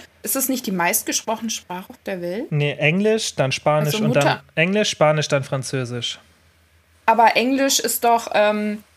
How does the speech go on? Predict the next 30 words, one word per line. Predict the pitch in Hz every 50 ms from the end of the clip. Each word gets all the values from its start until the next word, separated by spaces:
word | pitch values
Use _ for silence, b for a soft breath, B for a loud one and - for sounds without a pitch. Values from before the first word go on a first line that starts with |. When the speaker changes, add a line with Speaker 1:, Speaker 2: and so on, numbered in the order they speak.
| _ _ _ -
Speaker 1:
also | - 220 214 226 214
was | 226 220 220 -
Leute | 233 233 226 220 226 214
können, | - - 269 262 302 320 285
aber | 214 196 196 202
ich | 202 -
meine | 240 214 214 220
jetzt | 220 208 - - - - - - - - -
die | 220
Länder, | 220 220 226 240 262 247 233
wo | 208 226 214
wirklich | 208 262 262 - 269 240 -
die | - 208
Sprache | - - - - 208 226 247 240 - 262 240 226 208
gesprochen | - - - - - 247 247 - 233 196
wird | 185 185 190 - -
als | - 190 185 185 - - - _ _ _ _ _ - B B B B B B B B
Speaker 2:
Ja, | 151 147 147 156 175 202
Speaker 1:
Hauptsprache. | 214 202 185 170 156 - 202 185
Speaker 2:
also | 175 160 170 165
was | 170 156 -
tatsächlich | - 165 - - 185 185 -
sein | - 170 160 165
kann, | 156 - 156 151 147 135
dass | 147 139 -
die | - - 143 139 139 - - -
Muttersprache | 135 131 143 202 - - - - 147 135 - - - 123 123 123 127 127 - 131
vielleicht | - - - 135 135 131 143 170 160 -
sogar | - 151 151 139
Spanisch, | - - - 151 139 143 143 147 143 - - -